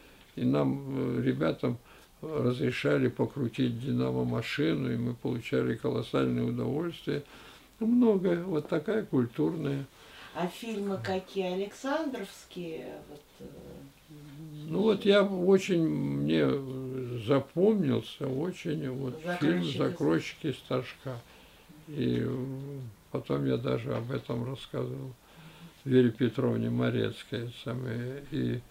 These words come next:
Speaker 1: Игорю Ильинскому, когда в театре Станиславского. Говорит: «А я вас видел, знаете, когда? Ещё
Speaker 2: Так.
Speaker 1: когда мне было, когда мне было десять лет». И, э,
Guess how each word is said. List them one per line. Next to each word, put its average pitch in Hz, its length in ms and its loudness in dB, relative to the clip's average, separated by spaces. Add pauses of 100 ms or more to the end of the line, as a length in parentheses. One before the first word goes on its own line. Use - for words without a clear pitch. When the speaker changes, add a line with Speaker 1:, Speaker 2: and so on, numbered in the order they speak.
(320)
Speaker 1:
Игорю 127 580 4
Ильинскому, 120 720 -2
когда 117 260 -6
в 113 80 -8
театре 117 240 -2 (220)
Станиславского. 127 760 -6
Говорит: 113 300 -6
«А 127 60 -6
я 127 180 -4
вас 170 240 -8
видел, 160 400 -6
знаете, 190 260 -6 (140)
когда? 175 340 -6 (800)
Ещё 151 160 -6
Speaker 2:
Так. 123 100 -4
Speaker 1:
когда 131 300 -4
мне 156 200 -2
было, 143 320 -2 (540)
когда 139 300 -4
мне 139 180 0
было 135 300 -2
десять 131 600 -8
лет». 160 200 -2 (1700)
И, 160 280 0
э, - 480 -2